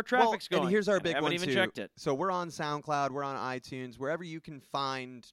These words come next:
Speaker 1: podcasts, that's where we are.
Speaker 2: We'll be there.
Speaker 1: Um, but if you get on SoundCloud, you know, you like listening to us or whatever, send us a message. You like the episode? Go ahead and give it a like. L-, you know, go ahead and send us, you know, a message saying that you like it or what we could change from it. If we were dead wrong on something, let us know.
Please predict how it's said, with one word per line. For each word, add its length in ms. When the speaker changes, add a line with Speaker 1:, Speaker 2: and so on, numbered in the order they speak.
Speaker 1:
podcasts, 560
that's 280
where 100
we 140
are. 200
Speaker 2:
We'll 220
be 220
there. 120
Speaker 1:
Um, 360
but 100
if 120
you 80
get 100
on 160
SoundCloud, 800
you 80
know, 80
you 120
like 280
listening 340
to 160
us 100
or 60
whatever, 300
send 180
us 100
a 40
message. 500
You 80
like 220
the 120
episode? 520
Go 160
ahead 120
and 80
give 120
it 60
a 40
like. 240
L-, 160
you 120
know, 100
go 200
ahead 120
and 120
send 220
us, 220
you 80
know, 260
a 60
message 380
saying 280
that 120
you 80
like 240
it 80
or 120
what 140
we 80
could 120
change 240
from 160
it. 40
If 100
we 100
were 60
dead 340
wrong 260
on 100
something, 280
let 140
us 160
know. 260